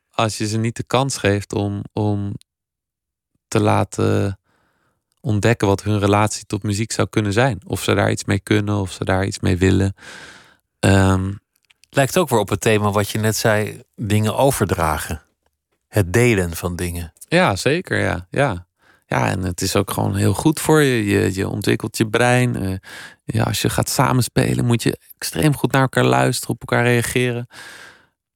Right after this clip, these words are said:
Speaker 1: Eh, het is zoiets waardevols. En ik, ik vind het fantastisch aan nu een kindje hebben en zo van dichtbij te zien dat als je, het maakt niet uit wat ik haar laat horen, maar gewoon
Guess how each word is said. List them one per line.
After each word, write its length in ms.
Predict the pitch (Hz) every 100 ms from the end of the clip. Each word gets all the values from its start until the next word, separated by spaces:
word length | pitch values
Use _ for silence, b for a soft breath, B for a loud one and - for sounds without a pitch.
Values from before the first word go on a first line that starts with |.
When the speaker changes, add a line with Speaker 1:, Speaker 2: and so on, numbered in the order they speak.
| -
Speaker 1:
Eh, 120 | 120
het 260 | 117 113
is 120 | 117 -
zoiets 600 | 143 151 113 - - - _ _ _ _ _ _
waardevols. 880 | 107 104 147 135 - 101 131 143 - _ _ _ _ _ _ _
En 220 | 110 107
ik, 240 | 104 113 - -
ik 220 | - 110
vind 200 | - 101
het 120 | 95
fantastisch 600 | - 101 - 110 - 101 104
aan 240 | 98 95 -
nu 400 | 101 101 98 -
een 300 | 165 - 98
kindje 380 | - - 131 -
hebben 340 | 92 90 95 -
en 220 | 95 98
zo 300 | - 98 110
van 140 | 104 104
dichtbij 420 | 101 95 101 104
te 60 |
zien 160 | - 104
dat 180 | 98 -
als 240 | 104 95
je, 140 | 98 95 B B B B B B B B B _ _ _ _
het 100 | -
maakt 220 | 101 98
niet 140 | 101 101
uit 200 | 113 107
wat 140 | 104
ik 100 | 98
haar 200 | - 101
laat 160 | 98 92
horen, 460 | 92 120 117 98
maar 240 | 92 95 95
gewoon 380 | - 98 95